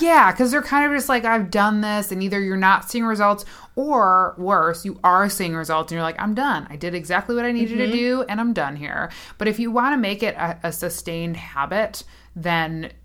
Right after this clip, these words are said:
Speaker 1: going beyond that point, either if you're ready to quit because you just don't want to, or you're ready to quit because you, you think you've reached your goal, um, is, like, that's a point where you're like, "Just keep going,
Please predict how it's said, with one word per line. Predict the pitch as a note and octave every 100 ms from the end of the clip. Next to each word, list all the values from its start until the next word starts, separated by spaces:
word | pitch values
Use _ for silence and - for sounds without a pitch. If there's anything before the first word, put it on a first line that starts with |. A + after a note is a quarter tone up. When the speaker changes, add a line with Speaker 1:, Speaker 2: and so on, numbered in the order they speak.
| - D#3+
Speaker 1:
going | F3+ F3+ F#3+ F3
beyond | F3 D#3+ C#3+ D3+ E3+ E3
that | E3+ D#3 -
point, | E3+ D3+ D3+ G3+ -
either | F3+ E3+ F3
if | E3+
you're | E3
ready | D#3+ E3 E3
to |
quit | E3 - -
because | E3 - D#3+ D3
you | D3+
just | E3 D3 -
don't | D#3+ D3+
want | D3 C#3+ -
to, | - G3+
or | F#3+ E3+
you're | D#3+
ready | D3+ D3+
to |
quit | D3+ E3+
because | E3 D#3 D3+
you, | D3+ -
you | - E3
think | E3 E3+
you've | D#3+ D3
reached | D3 D3 -
your | D3+
goal, | - C#3+ C#3+ F3 F#3 - - -
um, | D#3+ D3 C#3 - E2 - _ _ -
is, | E3+ - -
like, | E3+ E3
that's | E3+ E3
a | E3+
point | - D#3+ D#3
where | D3
you're | D3+
like, | D3 D3 -
"Just | E3 D#3+ - - -
keep | - E3+ D#3 - - - -
going, | C#3+ C#3+ D3